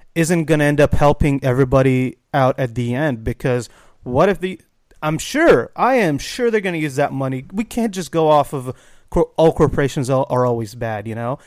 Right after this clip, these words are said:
I'm sure they're gonna try to give us a better product if they're able to do that, 'cause that's what happened with every other industry that's not had price controls in that manner.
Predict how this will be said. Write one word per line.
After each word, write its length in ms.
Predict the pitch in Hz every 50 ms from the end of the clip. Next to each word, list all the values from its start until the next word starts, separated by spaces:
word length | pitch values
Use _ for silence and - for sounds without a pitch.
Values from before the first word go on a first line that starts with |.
| _ _ _ _ - - -
I'm 140 | - 247 262
sure 260 | - - - 269 302
they're 120 | 330 370 320
gonna 180 | 143 131 127
try 240 | - - - 151 131
to 60 | 123
give 180 | 117 127 123 113
us 160 | 120 - -
a 40 | 135
better 240 | 117 127 123 120 113
product 440 | - - 127 123 120 123 - _ _ -
if 160 | 247 - -
they're 140 | 143 127 123
able 200 | 117 110 123 117
to 120 | - - 123
do 140 | 120 117
that, 220 | 107 120 120 123 -
'cause 120 | - 127 113
that's 180 | 131 131 - -
what 100 | 196 170
happened 320 | 165 160 160 - 175 165
with 160 | 135 107 - _ _
every 320 | 143 151 160 165 175 175 175
other 180 | 170 170 147
industry 460 | 139 139 135 139 135 - - 151 143
that's 320 | 135 127 131 120 - - - _ _ -
not 320 | 123 127 127 139 143 143 131
had 200 | 147 135 120 -
price 240 | - 143 127 - -
controls 480 | 131 113 - - 127 120 120 113 - - -
in 100 | 131 123
that 140 | 120 117 -
manner. 360 | 135 131 127 120 113 110 110